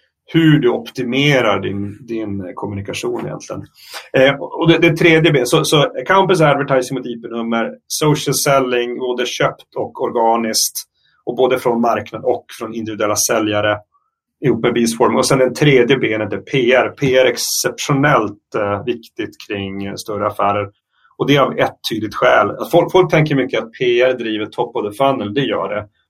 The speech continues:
Men P R driver ännu mer win rate av det skälet att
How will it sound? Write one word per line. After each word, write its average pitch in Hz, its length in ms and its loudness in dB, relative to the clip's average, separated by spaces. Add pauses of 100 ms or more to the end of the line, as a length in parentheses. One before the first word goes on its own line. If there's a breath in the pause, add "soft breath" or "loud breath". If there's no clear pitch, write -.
Men 117 160 -6
P 143 200 2
R 143 180 4
driver 107 420 -4
ännu 131 380 2
mer 101 440 -4 (280)
win 127 180 2
rate - 380 -8 (420 soft breath)
av 123 120 0
det 113 100 -2
skälet 104 440 0
att 101 140 -4